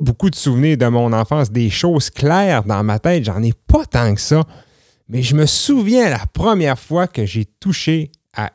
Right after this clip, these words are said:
une guitare. J'étais chez mon cousin, euh, en fait, chez, chez ma tante. Moi, c'était, c'était pas la maison de mon cousin. Mon cousin avait à peu près mon âge. Mais bon, c'était la maison de ma tante et j-, c'était à Québec.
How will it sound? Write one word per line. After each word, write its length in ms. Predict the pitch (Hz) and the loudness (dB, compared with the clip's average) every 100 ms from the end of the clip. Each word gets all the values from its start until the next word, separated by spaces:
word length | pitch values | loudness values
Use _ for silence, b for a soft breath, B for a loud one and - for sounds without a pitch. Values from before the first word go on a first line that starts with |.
| _ | _
une 340 | 135 143 143 120 | -4 -2 -2 -6
guitare. 680 | 95 120 - 110 95 95 | -8 -8 -2 -2 -2 -4
J'étais 420 | 92 123 - 202 208 | -2 -2 0 0 0
chez 240 | - 127 | -2 -2
mon 220 | 123 117 | 0 -2
cousin, 560 | - - 185 127 127 135 - _ _ _ _ _ _ _ _ b b b b b - | -4 -2 -2 2 0 0 -6 _ _ _ _ _ _ _ _ b b b b b -4
euh, 640 | 120 110 110 107 107 107 95 - _ _ _ _ 113 | 0 2 2 2 0 -2 -4 -12 _ _ _ _ -10
en 80 | 110 | -6
fait, 180 | 110 131 | -4 -4
chez, 140 | 135 | -4
chez 140 | 120 117 | -2 -2
ma 160 | 104 | -2
tante. 320 | 98 117 147 107 | -2 -2 -2 -2
Moi, 160 | 110 | -2
c'était, 200 | 98 117 | -2 -2
c'était 140 | 98 110 | -2 0
pas 120 | - | 2
la 120 | 117 | 2
maison 240 | 110 104 120 | 2 2 2
de 60 | |
mon 100 | 110 | 0
cousin. 280 | - 104 160 | 0 -2 0
Mon 120 | 151 | 0
cousin 220 | 101 110 | 0 2
avait 100 | 120 | 2
à 40 | 107 | 2
peu 100 | 110 | 0
près 200 | 107 113 | 0 0
mon 220 | 107 101 | 0 2
âge. 340 | 160 196 113 B B B 117 | 2 2 -2 B B B 2
Mais 180 | 135 | 4
bon, 260 | 143 208 131 | 6 4 2
c'était 320 | - 127 196 | -2 0 2
la 400 | 165 127 120 113 107 107 | 2 2 0 -2 -4 -10
maison 500 | 131 185 202 233 220 | -2 2 2 2 2
de 120 | 117 | 2
ma 300 | 117 113 104 | 2 2 0
tante 520 | - 147 196 196 151 - | 0 0 2 0 -4 -6
et 360 | 123 123 123 - _ _ | 0 0 0 -4 _ _
j-, 320 | 104 113 107 | -14 -10 -8
c'était 380 | - - 117 175 | -6 -2 0 0
à 160 | - 107 | -2 -2
Québec. 460 | 175 151 117 143 | 0 2 2 0